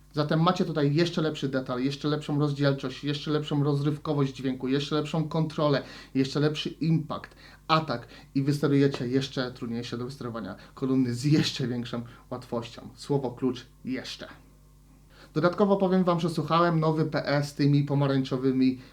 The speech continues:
pięknisiami, które stoją obok mnie i ten system b-,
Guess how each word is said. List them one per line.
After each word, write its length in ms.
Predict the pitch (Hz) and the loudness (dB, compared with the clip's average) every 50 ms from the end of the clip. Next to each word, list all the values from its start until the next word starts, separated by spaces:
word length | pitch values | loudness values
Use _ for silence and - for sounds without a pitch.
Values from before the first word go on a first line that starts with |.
| - - - | -20 -6 0
pięknisiami, 680 | - 139 131 131 - - 135 131 - 123 123 127 123 | 4 4 4 4 2 0 0 0 0 -2 -2 -2 -2
które 200 | 123 - 117 117 | -4 -4 -6 -6
stoją 280 | 117 - 123 117 120 123 | -6 -4 -4 -4 -2 -2
obok 280 | 120 117 120 - - | -4 -4 -4 -6 -8
mnie 220 | 120 123 131 151 151 - - - - - | -6 -4 -4 -4 -6 -8 -14 -14 -8 -4
i 120 | 131 131 | -4 0
ten 200 | 127 135 135 135 | 4 6 6 6
system 500 | 135 - 139 131 - - - 127 127 127 | 4 4 0 -2 -2 -2 -2 -2 0 0
b-, 140 | 123 120 127 | -2 -4 -8